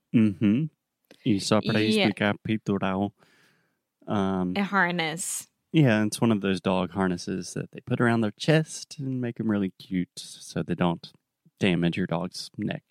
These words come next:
Speaker 1: or something like that.
Speaker 2: Sim. E, hum, a leash, né, que a gente chama de guia.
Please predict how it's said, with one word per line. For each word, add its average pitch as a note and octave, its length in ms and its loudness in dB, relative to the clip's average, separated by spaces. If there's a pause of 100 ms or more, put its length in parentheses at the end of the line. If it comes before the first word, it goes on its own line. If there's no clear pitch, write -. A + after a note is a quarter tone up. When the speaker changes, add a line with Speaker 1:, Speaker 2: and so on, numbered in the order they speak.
(120)
Speaker 1:
or - 100 -14
something G2+ 340 -8
like F#2+ 160 -4
that. - 140 -12 (300)
Speaker 2:
Sim. F3 380 -6 (520)
E, G3+ 840 0
hum, F3+ 300 -4 (380)
a F#3+ 100 0
leash, G#3+ 680 -2 (300)
né, F#3+ 440 -2 (220)
que F3 560 -8 (460)
a F3 100 -4
gente F3+ 220 -4
chama G3 240 -2
de F#3+ 140 -2
guia. E3+ 760 -6